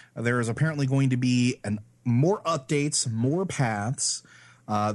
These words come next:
it's going to be an expansion priced at twenty dollars, uh, U S. Uh, I don't know about that. I wasn't a big on the new incarnation of Fire Emblem. I used to be really into it, but I just kinda lost interest in the current one.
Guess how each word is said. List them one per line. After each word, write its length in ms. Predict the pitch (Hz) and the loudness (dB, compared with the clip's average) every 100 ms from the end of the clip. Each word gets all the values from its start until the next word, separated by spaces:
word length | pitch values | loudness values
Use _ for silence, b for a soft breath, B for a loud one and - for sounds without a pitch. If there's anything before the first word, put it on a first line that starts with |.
| 107 | -4
it's 180 | 120 117 | -4 -4
going 200 | - 151 | 0 0
to 60 | 175 | 2
be 100 | 175 | 0
an 80 | 113 | 0
expansion 840 | - - - 135 165 175 113 117 | 0 0 2 0 0 0 0 -2
priced 340 | - 113 120 113 | -2 -2 -2 -4
at 140 | - | -8
twenty 400 | - - 143 180 | -12 -6 -2 0
dollars, 680 | 147 151 156 143 131 120 117 | 0 0 2 4 4 2 0
uh, 520 | 107 107 104 104 107 | -2 0 0 0 -2
U 320 | 110 110 139 | -2 0 2
S. 420 | 120 95 113 - - B B B B B | 2 0 0 -2 -6 B B B B B
Uh, 460 | 110 117 120 123 117 - - - | -2 0 2 2 0 -4 -16 -4
I 100 | 123 165 156 _ | 0 0 -2 _
don't 240 | - 160 151 | 0 0 0
know 300 | 110 139 165 | 0 2 2
about 380 | 90 90 87 - | 0 -2 -4 -4
that. 260 | 90 90 - | -2 -2 -2
I 60 | 110 | 2
wasn't 400 | 156 160 151 - _ | 4 4 2 -2 _
a 80 | 117 | -6
big 320 | 92 107 127 | 0 2 2
on 180 | 139 143 | 2 2
the 80 | 151 | 4
new 380 | 147 143 151 160 | 4 4 2 2
incarnation 560 | 160 170 160 160 175 | 0 2 2 2 2
of 100 | 160 | 2
Fire 260 | - 165 160 | 2 0 2
Emblem. 440 | 160 160 170 170 | 4 6 6 4
I 60 | 110 | 2
used 180 | 117 - | 0 0
to 80 | 113 | 0
be 160 | 104 | 0
really 320 | 92 104 113 | 0 0 2
into 220 | 110 120 135 | 4 4 4
it, 160 | 131 | 2
but 160 | 101 92 90 | 0 -4 -4
I 80 | |
just 180 | 92 98 | -6 -2
kinda 160 | 110 98 | -2 0
lost 260 | 95 95 | 0 -2
interest 340 | 101 117 110 - | -2 -2 -2 -2
in 40 | |
the 60 | 90 | -2
current 240 | 101 107 | -2 0
one. 240 | 135 156 | 2 2